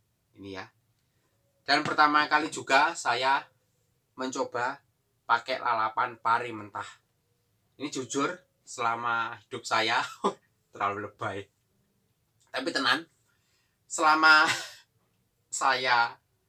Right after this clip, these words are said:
mencoba makan lalapan, ini, pari mentah ini, baru pertama kali ya di video ini ya.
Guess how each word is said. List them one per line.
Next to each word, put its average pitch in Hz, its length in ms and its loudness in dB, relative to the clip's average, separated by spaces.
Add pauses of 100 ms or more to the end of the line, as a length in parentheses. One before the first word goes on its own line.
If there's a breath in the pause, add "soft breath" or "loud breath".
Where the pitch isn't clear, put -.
(920)
mencoba 131 480 -6
makan 117 400 -2
lalapan, 107 440 -4 (760)
ini, 123 320 -14 (160)
pari 117 320 0
mentah 113 400 -8
ini, 127 480 -10 (720)
baru 117 320 -4
pertama 117 400 -4
kali 107 400 -6
ya 101 160 -10
di 110 160 -18
video - 320 -12
ini 92 240 -16
ya. - 80 -20